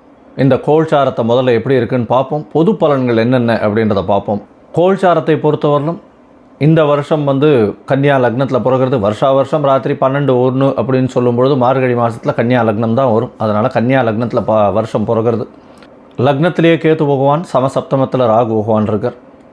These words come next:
மூன்றாம் இடம்னு சொல்லக்கூடிய விருச்சிகத்துல புதனும் சுக்கிரனும், நான்காம் இடத்துல வந்து சூரியனும் செவ்வாயும் இருக்கு, அதாவது தனுசுல.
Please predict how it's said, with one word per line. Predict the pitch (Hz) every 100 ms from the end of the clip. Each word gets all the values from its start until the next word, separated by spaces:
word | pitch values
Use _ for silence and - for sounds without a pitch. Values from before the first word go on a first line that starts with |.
| -
மூன்றாம் | 104 139 175 175 170 156
இடம்னு | 151 156
சொல்லக்கூடிய | 143 139 131 139 131
விருச்சிகத்துல | 123 135 170 156 - 139
புதனும் | 123 139 147 135 117
சுக்கிரனும், | 117 120 127 - - - - - - - - -
நான்காம் | 107 120 165 180 180 170
இடத்துல | 143 139 147 139
வந்து | 127 151
சூரியனும் | 135 151 165 156 143 135
செவ்வாயும் | 117 123 135 127 120
இருக்கு, | 117 117
அதாவது | 107 131 104
தனுசுல. | 123 139 - 117